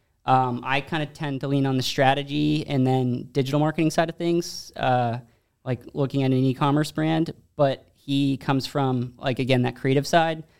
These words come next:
So together we can kind of put together some pretty cool stuff for, for different brands. And, um, yeah, I wanna keep doing that and, uh, just gr-, learning.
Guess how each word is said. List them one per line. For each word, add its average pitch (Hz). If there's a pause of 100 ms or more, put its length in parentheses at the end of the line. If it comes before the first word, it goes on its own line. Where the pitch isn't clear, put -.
(140)
So 135
together 127
we 127
can 117
kind 120
of 113 (220)
put 127
together 131
some 120
pretty 117
cool 123
stuff 117
for, 123 (800)
for 127 (280)
different 120
brands. 113 (100)
And, 113
um, 110
yeah, 151
I 139
wanna 147
keep 147
doing 127
that 135 (380)
and, 127 (720)
uh, 147 (200)
just -
gr-, 131
learning. 120